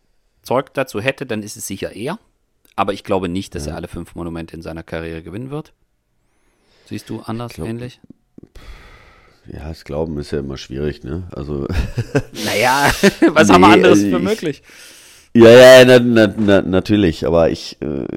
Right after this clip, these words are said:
Speaker 2: ich glaube auch, dass es verd-, verdammt schwer wird, gerade auch so mit, mit, mit Roubaix vielleicht dann noch, äh, da gibt's,
Speaker 1: Genau.
Speaker 2: glaub ich, andere, andere, die einfach besser sind, ja.
Speaker 1: Mhm. Ähm, wäre es für Lennart Kemmler, äh, wäre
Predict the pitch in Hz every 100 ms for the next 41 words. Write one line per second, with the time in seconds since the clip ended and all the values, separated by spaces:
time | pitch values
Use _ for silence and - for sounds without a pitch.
0 | 52 50 50 50 50 50 85 - 85 67
1 | 73 76 73 - - - 73 - - 73
2 | 73 - - 65 65 60 - - 76 76
3 | 58 - 78 78 71 82 - - - 90
4 | 85 - - 80 71 76 - 73 73 -
5 | 80 76 64 - - - 76 73 73 71
6 | 73 - 127 71 62 - - 60 71 50
7 | 57 - - - 58 67 67 67 - 78
8 | - 76 78 78 78 - 87 _ - -
9 | _ _ 92 90 127 - _ _ _ -
10 | - - _ - 110 113 113 113 - _
11 | 120 151 180 - 143 143 147 135 - 139
12 | 175 117 123 143 - 107 - 120 156 160
13 | 135 160 170